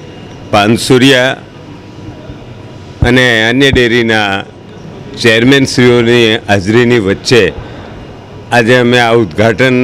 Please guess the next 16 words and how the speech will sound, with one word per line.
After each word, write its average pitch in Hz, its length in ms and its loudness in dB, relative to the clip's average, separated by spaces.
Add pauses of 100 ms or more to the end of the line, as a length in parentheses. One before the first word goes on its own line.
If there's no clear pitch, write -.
(960)
કાર્યક્રમ 117 500 2
કરી 110 340 2
રહ્યા 113 240 4
છીએ. 110 200 -4
ત્યારે 95 420 0 (1400)
સુરત 131 400 2
અને 143 160 2
તાપી 117 840 2 (380)
જિલ્લાના 110 680 2 (1800)
લગભગ 107 500 2 (800)
આગેવાન, 139 640 2
સહકારી 117 880 0 (140)
આગેવાનો 123 520 2
અને 104 520 2 (960)
દૂધ 120 220 4
મંડળી 120 400 2